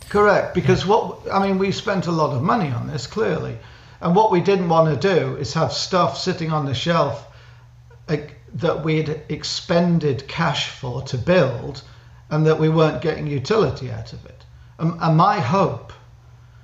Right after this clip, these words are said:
Speaker 1: and it, it's, I would admit it's difficult to prove,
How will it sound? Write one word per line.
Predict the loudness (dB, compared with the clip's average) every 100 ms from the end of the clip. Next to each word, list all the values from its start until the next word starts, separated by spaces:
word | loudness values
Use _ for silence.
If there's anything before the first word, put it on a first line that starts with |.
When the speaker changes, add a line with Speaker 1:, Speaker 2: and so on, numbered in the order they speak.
| -20 -6
Speaker 1:
and | -4 -2 -4 -10 -16 -20 -8
it, | -6 -6 -10 -4
it's, | -2 -2 -10 -6
I | 0
would | 0 0 -6 -12 -6
admit | -4 -2 0 2 0 -6 -8
it's | -8 -8
difficult | -8 -2 -2 -2 -6 -6 -8 -8
to | -12
prove, | -10 -6 -2 0 -2 -6 -14 -20 -20